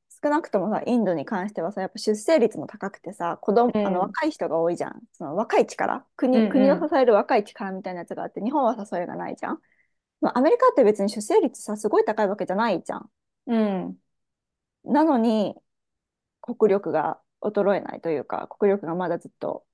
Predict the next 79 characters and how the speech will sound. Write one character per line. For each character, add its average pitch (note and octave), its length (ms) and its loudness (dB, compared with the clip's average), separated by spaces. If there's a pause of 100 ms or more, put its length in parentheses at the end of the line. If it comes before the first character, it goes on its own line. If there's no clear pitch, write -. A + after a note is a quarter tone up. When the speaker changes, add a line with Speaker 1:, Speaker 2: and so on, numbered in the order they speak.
(120)
Speaker 1:
あ - 60 -4
っ C4 100 -8
て、 - 300 -10 (100)
さ A#3+ 160 -6
ら F#3+ 120 -4
に D3 200 -10 (240)
自 G3+ 80 0
己、 G#3 40 -14
こ F3+ 220 -2 (100)
れ G#3 100 -2
か A3 60 0
ら G3+ 80 0
も F#3 40 -2
自 F3 140 -6
己 F3 100 -10
投 F#3 100 -2
資 G#3 100 -8
し - 40 -14
た F#3 140 -2
い F3 40 -2
で D#3+ 60 -2
す - 140 -6
よ D3 180 -2
っ - 60 -20
て - 80 -6
い - 40 -2
う - 40 -6
人 - 160 -8
が - 180 -8 (840)
八 G#3+ 200 -2
割 A3 140 4
も - 120 -6
い - 40 -8
る - 80 -2
っ - 120 -4
て。 - 220 -6 (480)
ま A3+ 100 -4
あ、 - 60 -10
移 A3 140 2
民 F4 220 4
と A#4+ 100 4
か - 100 4
も G3+ 160 2
多 A3+ 80 0
い G#3+ 60 -8
か - 100 -2
ら - 120 0
な D3 60 -4
の D#3 120 -6
か A2 140 -10
な。 D3 220 -10 (540)
Speaker 2:
ね、 C4 240 4
移 B3+ 100 8
民、 F4+ 440 4
ま E4 100 4
あ、 - 40 4
前 B3 240 4
よ F4+ 80 0
り F4+ 120 0
か A#3+ 80 4
は G3+ 160 2
さ、 F#3 300 2
移 G3+ 100 -2
民 A3+ 300 -2
す - 100 -2
る A#3 100 0
の F#3+ 100 0
す - 160 -6
っ - 60 -20
ご B3 120 6
い A3+ 80 4
難 G#3+ 320 -2
し - 80 -12
く - 80 -6
は F#3+ 80 2
な F#3 100 -2
っ G#3 100 -6
て - 80 -4
は F3 120 2